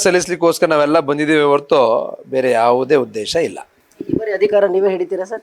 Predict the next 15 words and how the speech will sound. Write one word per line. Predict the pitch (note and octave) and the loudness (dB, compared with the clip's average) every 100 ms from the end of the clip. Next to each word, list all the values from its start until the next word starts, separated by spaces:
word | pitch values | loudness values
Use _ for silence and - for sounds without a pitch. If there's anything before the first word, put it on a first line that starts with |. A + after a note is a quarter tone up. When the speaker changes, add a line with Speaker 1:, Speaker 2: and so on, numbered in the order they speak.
| _ D#3 | _ -2
Speaker 2:
ನಿಮ್ಮ | E3+ E3 | -2 -2
ಟೀಮ್? | E3 F3+ _ _ _ - - _ D#3+ | -8 -12 _ _ _ -20 -20 _ -4
Speaker 1:
ಇನ್ನೂ | D#3 A#3 G3 | 2 4 4
ಚುನಾವಣೆ | A3 G#3+ G3+ F3+ | 2 2 0 2
ಬಾಕಿ | E3+ E3+ D#3 C3+ | 2 2 -2 0
ಇದೆ, | C3+ C3+ C3+ C#3 C3+ _ - | 2 4 4 2 -4 _ 0
ಕೋರ್ಟ್ | E3 F#3+ - | 2 2 2
ಕೇಸ್ | F#3 F3 - | 0 0 -2
ಇದೆ, | B2 C3+ B2+ C3 C3+ - | -2 2 2 0 -4 -8
ಇನ್ನೂ | C#3+ G#3+ - | -4 0 2
ಸಾಕಷ್ಟು | F3+ F#3 G#3 - - A3 F3+ C#3 A#2+ - | 0 0 -2 -4 0 4 4 2 -2 0
ಪ್ರಾಸೆಸ್ | D#3+ G3 E3+ E3 | 0 0 -2 0
ಇದೆ. | F3+ C#3+ - _ _ _ _ _ _ _ _ _ - | 2 0 -2 _ _ _ _ _ _ _ _ _ -12
ನಮ್ಗೆ | C3 C#3+ F3 F#3+ G#3 A3 A3+ | -4 -2 0 2 4 2 2
ನಮ್ಮ | F#3 | 0